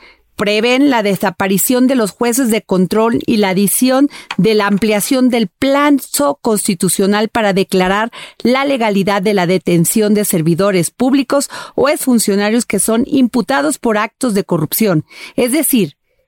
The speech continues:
que se pueden declarar la duplicidad del plazo constitucional de setenta y dos a ciento cuarenta y cuatro horas. Pero para eso tenemos a un experto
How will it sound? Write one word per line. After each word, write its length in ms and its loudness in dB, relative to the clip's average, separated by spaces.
que 140 -2
se 160 -2
pueden 360 2
declarar 640 0
la 280 0
duplicidad 1120 0
del 260 0
plazo 400 -2
constitucional 920 -2
de 140 0
setenta 600 0
y 60 2
dos 300 0
a 180 -2
ciento 720 0
cuarenta 600 0
y 120 -2
cuatro 640 -2
horas. 640 0
Pero 220 0
para 320 0
eso 320 0
tenemos 680 2
a 360 -2
un 340 2
experto 1200 -4